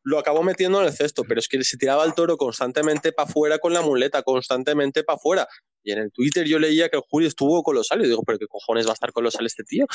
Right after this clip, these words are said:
Si está tirando el toro todo el rato pa' fuera". Y después a la hora de matar fue trambólico, trambólico totalmente. O sea, o sea, este tío, si, si le compraran un gacheto brazo pa' entrar a matar, <laughs> le iría de maravilla. Después Manzanares,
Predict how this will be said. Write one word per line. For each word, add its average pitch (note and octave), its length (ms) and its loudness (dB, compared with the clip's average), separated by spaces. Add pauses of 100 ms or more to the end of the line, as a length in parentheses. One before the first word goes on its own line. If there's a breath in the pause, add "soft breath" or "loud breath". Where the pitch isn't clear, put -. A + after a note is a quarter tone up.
(120)
Si - 140 0
está D3+ 140 -2
tirando C#3+ 280 0
el C3+ 120 -4
toro C#3+ 200 -2
todo C#3 280 2
el C3 60 0
rato C3+ 300 0
pa' A#2+ 160 -2
fuera". D#3+ 360 -2 (280 loud breath)
Y A#2+ 60 -4
después A#2 320 -2
a D#3+ 60 0
la D#3 80 2
hora D3 100 0
de C#3 120 2
matar C#3+ 340 0
fue D#3+ 220 0 (100)
trambólico, A#2+ 800 -2
trambólico B2+ 560 0
totalmente. C3+ 540 -2
O G#2+ 40 0
sea, G2+ 180 0 (640 loud breath)
o A#2+ 60 -6
sea, A#2 260 -4 (220)
este B2 240 -4
tío, C#3+ 480 2 (300 loud breath)
si, C#3 180 -2
si C3 140 2
le A#2 80 2
compraran A#2+ 420 -2
un C#3+ 120 0
gacheto C#3 420 -2
brazo D#3 340 0
pa' B2 100 -2
entrar A#2+ 240 0
a C#3 60 0
matar, C#3+ 540 0
<laughs> D3+ 280 -2
le C#3+ 100 -2
iría D3 240 0
de F#3+ 100 2
maravilla. F#3 480 0 (640 loud breath)
Después F3 320 -2
Manzanares, G#3+ 540 0